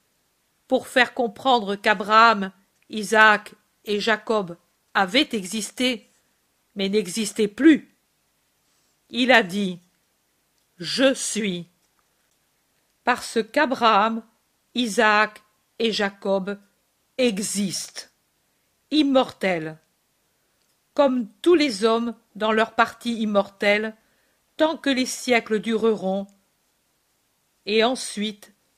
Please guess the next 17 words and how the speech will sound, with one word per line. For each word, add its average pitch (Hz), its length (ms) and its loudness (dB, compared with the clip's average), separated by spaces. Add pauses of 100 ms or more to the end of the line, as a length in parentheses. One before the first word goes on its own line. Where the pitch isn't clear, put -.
avec 233 340 0
la 220 100 4
chair 233 400 -2
ressuscitée 220 720 -6
pour 220 200 -4
l'éternité. 202 840 -4 (1300)
Ils 220 260 -6
existent 240 600 -4 (500)
comme 302 220 2
existent 233 600 -2
Moïse, 175 600 -2 (400)
les 226 120 -2
prophètes, 226 720 -4 (380)
les 269 180 0
justes, 202 540 -4 (720)
comme 226 360 0
malheureusement 220 960 0